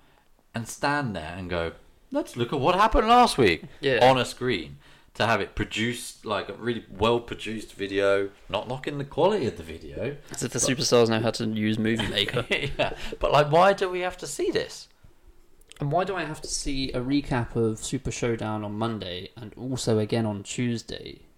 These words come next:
Speaker 2: twice each show?
Speaker 1: Guarantee we'll get again on Monday.
Speaker 2: Nah, they'll, they'll put that to bed, I reckon, on Monday.
Speaker 1: Nah, I don't think they will.
Speaker 2: But just, like, this, the, yeah, there's, there's too much.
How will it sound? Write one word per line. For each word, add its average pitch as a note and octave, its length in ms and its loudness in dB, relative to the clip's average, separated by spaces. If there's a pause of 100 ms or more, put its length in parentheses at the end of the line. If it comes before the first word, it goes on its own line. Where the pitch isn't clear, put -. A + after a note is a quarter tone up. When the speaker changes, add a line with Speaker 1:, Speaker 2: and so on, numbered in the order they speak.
(160)
Speaker 2:
twice A2+ 560 2
each A2 200 -10
show? - 380 -4
Speaker 1:
Guarantee A#2 460 4
we'll G2 120 2
get G2+ 160 4
again G2+ 280 4
on F#2+ 120 -2
Monday. G2 460 -4 (1080)
Speaker 2:
Nah, F2+ 80 -4
they'll, F#2+ 160 -8 (160)
they'll - 220 -10 (180)
put - 120 -14
that - 200 -16
to - 80 -14
bed, G#2 200 -4
I G#2+ 140 -14
reckon, G#2 240 -16
on G#2+ 120 -18
Monday. A#2 380 -14 (240)
Speaker 1:
Nah, - 180 -10 (200)
I - 80 -12
don't - 160 -16
think - 240 -18
they - 80 -18
will. - 200 -20 (240)
Speaker 2:
But - 100 -14
just, - 260 -2
like, E3 160 2
this, D#3+ 240 -2
the, B2+ 160 -2
yeah, A#2 180 0
there's, - 180 -8 (140)
there's A2 220 -6
too A3+ 220 0
much. - 460 -2